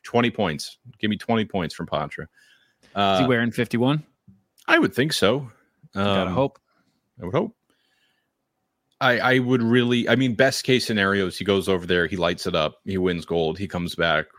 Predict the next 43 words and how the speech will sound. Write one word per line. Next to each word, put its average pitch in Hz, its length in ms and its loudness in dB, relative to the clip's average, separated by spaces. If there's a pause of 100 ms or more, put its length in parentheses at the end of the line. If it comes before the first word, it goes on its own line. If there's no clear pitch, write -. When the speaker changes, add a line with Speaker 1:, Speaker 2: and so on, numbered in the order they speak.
(200)
Speaker 1:
energized, 78 680 -2
confident, 78 720 -4 (300)
ready 85 340 0
to 80 160 -8 (380)
carry 80 320 0
that 78 200 -4
momentum 76 440 -4
over. 98 500 0
And 92 160 0
I 80 120 2 (520)
think 120 480 0 (1400)
that's 87 520 2
what 98 220 2
Bruins 95 440 2
<laughs> - 0 -
management 104 600 2
is 95 200 0
really 90 400 0
hoping 92 420 -2
for 139 280 -2
too. 143 460 -2 (300)
Speaker 2:
Mm-hmm. 113 220 0
Speaker 1:
He 170 120 2
kind 170 280 2
of, 156 340 0
you 156 180 2
know, 143 140 4
he, 143 220 0
he 135 240 -2
cooled 131 260 2
down 107 240 4
a 98 40 0
bit. 92 340 2
Like, 101 180 0
he's 143 180 -2
still 160 180 4
good, 104 280 2
still, 113 280 0
like, 104 160 2
good 95 200 2
for 101 120 2
a 87 60 0
point 90 420 -4